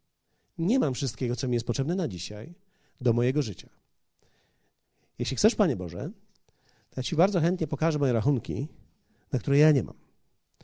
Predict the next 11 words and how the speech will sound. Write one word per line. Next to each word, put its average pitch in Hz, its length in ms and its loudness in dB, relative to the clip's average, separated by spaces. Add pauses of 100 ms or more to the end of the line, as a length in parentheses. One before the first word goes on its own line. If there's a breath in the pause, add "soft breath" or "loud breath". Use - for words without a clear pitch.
(220 soft breath)
Więc 87 240 -4 (100)
oto 220 180 8
są 185 120 2
moje 139 160 4
rachunki, 117 500 -2 (960 soft breath)
a 127 100 0
tutaj 247 240 10
jest 190 200 8
ta 165 80 4
Twoja 220 260 4
Biblia, 160 480 -4